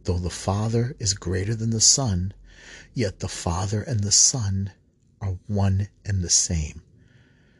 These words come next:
That's, this is, this is, this is right there in the scripture. I mean, it's well, it's beautifully written, but it's because it's the truth, and because Christ said it. And because Christ said it,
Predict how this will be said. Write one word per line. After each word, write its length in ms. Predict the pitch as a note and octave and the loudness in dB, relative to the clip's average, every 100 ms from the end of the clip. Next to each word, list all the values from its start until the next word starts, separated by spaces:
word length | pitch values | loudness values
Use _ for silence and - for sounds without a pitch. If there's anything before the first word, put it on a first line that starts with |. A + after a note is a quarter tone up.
| _ _ _ _ _ - - - - - - - - - - - - | _ _ _ _ _ -20 -20 -20 -20 -20 -20 -20 -20 -20 -20 -14 -2
That's, 400 | A2+ - - - | 0 6 6 4
this 300 | - - - | -2 -2 0
is, 280 | A2 - - _ - | 0 -2 -4 _ -10
this 220 | G2+ - | -4 -2
is, 380 | G2+ F#2+ - - _ | 0 0 0 -4 _
this 180 | G2 - | -2 0
is 140 | G2 | 0
right 200 | G#2 G#2+ - | -2 -4 0
there 180 | A2 | 2
in 80 | F2+ | 2
the 60 | E2+ | 2
scripture. 360 | - G#2 - | 2 0 -2
I 40 | F2 | -4
mean, 120 | F#2 | -4
it's 160 | F2 - | -4 -4
well, 320 | G2 G2 G2 - - - - | -2 -2 -6 -10 -16 -16 -12
it's 180 | G2+ - | -8 -8
beautifully 840 | - G2+ A2+ A#2 - G2+ F#2 F#2 E2+ | -6 -2 0 0 -2 0 0 0 -2
written, 540 | E2+ A2 - F2 E2+ - - - | 0 0 2 0 -2 -6 -20 -6
but 140 | G2+ | -2
it's 100 | F#2+ | -2
because 400 | - F#2+ - F#2 | -4 -6 -2 -2
it's 140 | F#2 - | 0 0
the 100 | - | -2
truth, 680 | - - A2+ E2+ - - - _ _ - | -4 2 2 2 -4 -10 -12 _ _ -2
and 180 | F2+ E2+ | 0 0
because 300 | F2+ E2 - | -4 -4 -4
Christ 420 | - D#2+ D#2+ - | -4 -2 0 2
said 320 | - A2 A#2 | 2 2 -2
it. 240 | - - - _ _ _ _ _ _ _ _ _ _ - | -8 -10 -12 _ _ _ _ _ _ _ _ _ _ -2
And 160 | F2+ F2 | 0 0
because 280 | F2 E2 | 0 0
Christ 420 | - - E2+ F2 - | -2 -4 -2 2 2
said 320 | - G#2 F#2+ | 2 2 -2
it, 140 | G#2 | -4